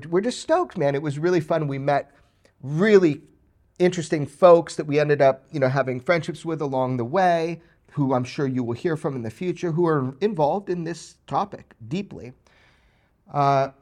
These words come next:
so we're like, "Okay, let's just get home." And of course, we're on some horrible airline.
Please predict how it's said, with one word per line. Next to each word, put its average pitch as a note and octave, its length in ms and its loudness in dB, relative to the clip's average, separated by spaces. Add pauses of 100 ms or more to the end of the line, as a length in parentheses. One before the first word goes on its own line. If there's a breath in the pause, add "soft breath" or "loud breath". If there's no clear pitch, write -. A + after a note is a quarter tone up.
(240)
so - 160 -2
we're E3+ 120 2
like, D#3+ 140 2
"Okay, F3 180 0
let's D#3+ 200 0
just F3+ 160 -10
get D#3+ 120 -4
home." B2+ 460 -8
And C#3 120 -6
of C3 100 -6
course, D#3+ 320 -4
we're D3 80 -6
on C#3+ 160 -4
some C3+ 200 -8
horrible F3 520 0
airline. D#3+ 640 0